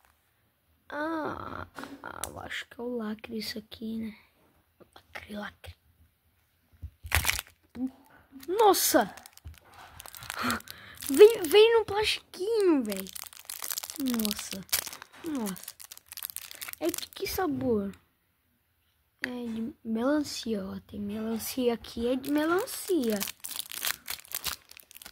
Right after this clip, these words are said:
Nossa, tem, tem um cheiro de, de um, de um, de uma bala que eu não lembro qual que era, de melancia.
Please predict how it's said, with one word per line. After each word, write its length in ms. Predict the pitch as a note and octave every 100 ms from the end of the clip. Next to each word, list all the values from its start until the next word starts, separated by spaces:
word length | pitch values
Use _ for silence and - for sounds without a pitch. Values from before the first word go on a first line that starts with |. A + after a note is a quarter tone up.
| - -
Nossa, 680 | B3+ C4 B3+ A#3 G#3+ - G#3+ - -
tem, 140 | B3+ B3 -
tem 160 | - A#3+
um 100 | A#3+
cheiro 440 | - - A#3 A3+
de, 380 | A3 G3+ G#3+ G#3
de 260 | - G#3 A3+
um, 100 | A#3 A#3
de 180 | G#3 G3+
um, 560 | A3+ A3+ A3 A3 A3 A3 -
de 240 | A3 G#3
uma 260 | A#3 C#4+ C#4+
bala 420 | G#3+ A3 B3 C4+ - -
que 120 | -
eu 60 |
não 240 | B3 B3 B3
lembro 300 | A3+ A3+ A3+
qual 180 | - G#3+
que 200 | - G#3+
era, 280 | G#3 A#3
de 120 | A3 G#3
melancia. 720 | G#3 G#3+ A#3 - - F#3+